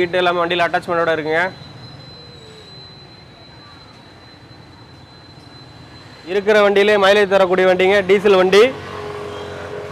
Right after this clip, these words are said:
இருபதுக்கு மேல மைலேஜ் போறக்கூடிய வண்டி. வண்டியோட ரேட்டு பார்த்தீங்கன்னா, அஞ்சு லட்சமோ நாலு லட்சமோ இல்ல, ஒரே ரேட்டு பார்த்தீங்கன்னா, மூணு லட்சத்தி எழுபத்தஞ்சாயிரம் ரூபாய்க்கு தராங்க. திருப்பூர் கனி கார்ஸ். ரெண்டாயிரத்தி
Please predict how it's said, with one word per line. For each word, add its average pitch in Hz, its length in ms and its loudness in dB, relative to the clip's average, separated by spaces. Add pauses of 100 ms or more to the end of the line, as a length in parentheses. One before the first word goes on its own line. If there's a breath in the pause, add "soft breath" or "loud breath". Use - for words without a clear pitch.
இருபதுக்கு 196 360 2
மேல 208 200 4
மைலேஜ் 190 300 4
போறக்கூடிய 180 300 4
வண்டி. 190 160 4 (100)
வண்டியோட 214 320 4
ரேட்டு 196 260 0
பார்த்தீங்கன்னா, 196 360 4 (420)
அஞ்சு 180 260 0
லட்சமோ 202 400 2
நாலு 196 260 4
லட்சமோ 196 240 0
இல்ல, 208 360 2 (300)
ஒரே 202 260 4
ரேட்டு 202 280 2
பார்த்தீங்கன்னா, 202 360 2
மூணு 233 200 4
லட்சத்தி 208 260 2
எழுபத்தஞ்சாயிரம் 240 440 4
ரூபாய்க்கு 214 220 0
தராங்க. 202 280 2
திருப்பூர் 247 420 -2
கனி 247 240 2
கார்ஸ். 208 260 2 (260)
ரெண்டாயிரத்தி 196 480 0